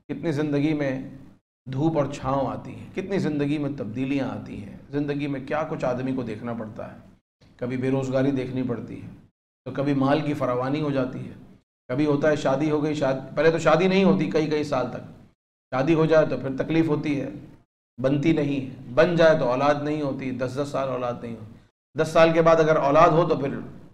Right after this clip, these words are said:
एक के बाद एक, एक के बाद अल्लाह ताला चार पांच बच्चे दे देता है। फिर उसके बाद बच्चों की परवरिश के मसाइल शुरू हो जाते हैं, बंदा उससे परेशान होने लगता है कि बच्चों की तरबियत कैसे करूं। फिर बच्चे बड़े हो जाते हैं तो खुदा न खास्ता कोई बच्चा किसी गलत रास्ते पर चले जाता है, फिर बंदा परेशान हो जाता है।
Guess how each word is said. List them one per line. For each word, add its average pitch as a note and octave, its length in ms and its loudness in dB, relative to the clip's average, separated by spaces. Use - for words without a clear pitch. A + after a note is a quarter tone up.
एक D3+ 140 0
के D#3+ 100 4
बाद D#3 220 8
एक, D#3+ 140 2
एक D3+ 160 -2
के D#3+ 100 2
बाद D3+ 200 2
अल्लाह C#3+ 200 2
ताला C#3+ 180 2
चार C3+ 240 0
पांच D3 200 0
बच्चे C#3 240 -2
दे C3+ 100 -2
देता B2+ 260 -6
है। - 220 -14
फिर C#3 80 0
उसके D3 200 0
बाद D3 260 4
बच्चों B2 260 -2
की D#3+ 120 0
परवरिश D3+ 400 0
के D3+ 140 -2
मसाइल C#3 360 0
शुरू C#3 180 -4
हो B2+ 100 -2
जाते A#2+ 240 -4
हैं, A#2 120 -6
बंदा C3 240 0
उससे B2 240 -2
परेशान C#3+ 360 0
होने C3+ 160 -2
लगता B2+ 300 -4
है A#2 80 -6
कि A#2+ 100 -6
बच्चों B2 260 -6
की C3 80 -4
तरबियत C3 420 -2
कैसे C3 240 -4
करूं। A#2+ 220 -8
फिर E3 100 6
बच्चे F3 260 8
बड़े F#3+ 180 10
हो F#3 100 8
जाते F#3 280 8
हैं D#3 260 0
तो D3 80 -4
खुदा E3 220 2
न E3+ 100 2
खास्ता E3+ 300 4
कोई E3 180 2
बच्चा D#3+ 260 2
किसी D3+ 280 -2
गलत E3 280 4
रास्ते E3 280 4
पर D#3 120 2
चले D3+ 200 0
जाता D3 240 2
है, B2 100 -2
फिर B2 120 -6
बंदा D3 260 0
परेशान C3+ 360 -4
हो A#2+ 80 -8
जाता A2 200 -10
है। - 240 -20